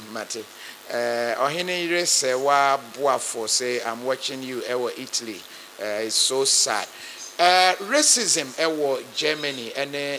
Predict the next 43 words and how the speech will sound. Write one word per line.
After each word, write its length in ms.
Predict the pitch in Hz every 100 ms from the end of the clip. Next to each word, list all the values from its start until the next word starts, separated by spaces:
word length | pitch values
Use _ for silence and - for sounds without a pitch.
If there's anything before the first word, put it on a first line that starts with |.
| 135
this 260 | 143 - -
issue, 340 | 139 - 117 101 -
eh, 140 | 113
say 140 | - 151
they 160 | 123
be 140 | 113 131
person 300 | 143 131 113
or 100 | 110
link, 320 | 120 117 113
you 40 |
know. 160 | 113 107 - - - - -
Eh, 120 | 139
eh, 80 | -
wo 140 | 165 175
link 360 | 226 202 -
be, 200 | 143 139
eh, 60 | 147
what 180 | 175 165
to 80 |
say, 260 | 156 175 165 160 -
um, 580 | 131 143 139 139 139 139
in 140 | 139
terms 320 | 139 165 165 139
of, 180 | 120 - - -
say, 420 | - 127 131 123 123
you 100 | 123
say, 400 | 131 131 131 - - - -
Germans, 480 | 123 143 139 120 117
they 200 | 120 123
are 140 | 127
na, 220 | 120 120 113 - - -
sa 260 | - 120
niyama 400 | 123 127 123 123
to 100 | 113
say, 260 | 120 127 110
no, 80 | 101 98 -
and 100 | 117
you 80 | 131
want 320 | 131 117 104
say, 180 | - 127
see 200 | 110 -
what 140 | 113 101
Germany. 380 | 107 104 87